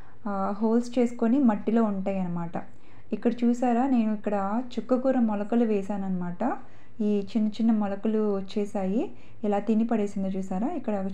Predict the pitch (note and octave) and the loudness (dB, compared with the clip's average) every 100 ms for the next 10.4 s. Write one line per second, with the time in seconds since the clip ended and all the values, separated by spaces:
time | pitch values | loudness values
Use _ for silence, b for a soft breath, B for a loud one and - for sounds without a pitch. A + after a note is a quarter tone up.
0 | G3+ G3+ G#3 G3 F#3+ F#3 F3+ F#3 F3 F3 | -2 -2 -2 -2 -2 -2 -2 -2 -4 -4
1 | - G3+ G3+ G#3+ G#3 F#3+ G#3+ G#3 G3 G3 | -4 -4 -2 -4 -4 -4 -2 -2 0 0
2 | G4 B B B B B - A#3 A#3 A#3 | -2 B B B B B 0 0 4 2
3 | A3+ A3 A3+ B3 A#3+ A3 A3 A3 - G3+ | 4 4 4 4 4 0 0 -2 -2 -4
4 | F#3+ F#3 B3+ - - - - - - - | -2 0 0 -2 -8 -10 -10 -10 -10 -8
5 | - - - - - - - G3 F3+ F3+ | -10 -10 -10 -10 -10 -10 -4 -2 -2 -2
6 | F#3+ G#3+ - A#3 G#3+ A3 A3 - G#3+ G#3+ | -2 -2 2 2 4 4 2 0 0 0
7 | G#3+ A3+ G#3+ A3+ - A#3+ A3+ - G#3+ B3 | 0 2 0 0 0 0 0 0 0 2
8 | A4+ B B B - A#3 - B3 B3 - | 0 B B B -2 0 0 0 -2 2
9 | B3 B3+ C#4 A3 F#3+ G#3+ A3+ G3+ F#3+ G#3 | 4 6 6 4 2 0 2 0 -2 -2
10 | G3 E3+ D#3+ | -2 -4 -6